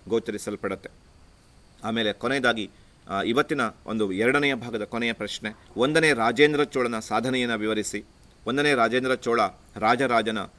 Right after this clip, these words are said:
ಮಗ, ರಾಜರಾಜ ಚೋಳನ ಮಗ. ತಕ್ಕೋಳಂ ಕದನದ ನಂತರ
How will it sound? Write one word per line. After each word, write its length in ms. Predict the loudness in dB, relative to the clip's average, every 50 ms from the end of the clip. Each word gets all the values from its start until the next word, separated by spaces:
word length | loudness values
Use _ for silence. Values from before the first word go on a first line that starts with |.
| -18 -10 -8
ಮಗ, 160 | -6 -4 -4 -4 -2
ರಾಜರಾಜ 420 | 0 0 0 2 0 0 0 -2
ಚೋಳನ 320 | -2 -4 -4 -4 -4 -4 -4
ಮಗ. 180 | -6 -8 -8 -10 -12 -16 -18 -20 -20 -8 -6
ತಕ್ಕೋಳಂ 420 | -6 0 4 4 4 4 4 0
ಕದನದ 360 | -4 -6 -6 -4 -4 -4 -4
ನಂತರ 220 | -4 -4 -4 -2